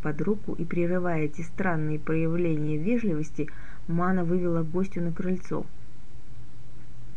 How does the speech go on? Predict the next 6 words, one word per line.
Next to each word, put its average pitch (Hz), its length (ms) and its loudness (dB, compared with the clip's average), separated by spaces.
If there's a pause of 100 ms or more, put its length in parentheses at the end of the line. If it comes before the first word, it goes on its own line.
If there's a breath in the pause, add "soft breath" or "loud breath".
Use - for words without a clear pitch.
(480 loud breath)
«Он 196 200 4
сказал, 147 500 0
где 151 200 0
можно 147 320 2
тебя 147 240 0
найти. 151 480 0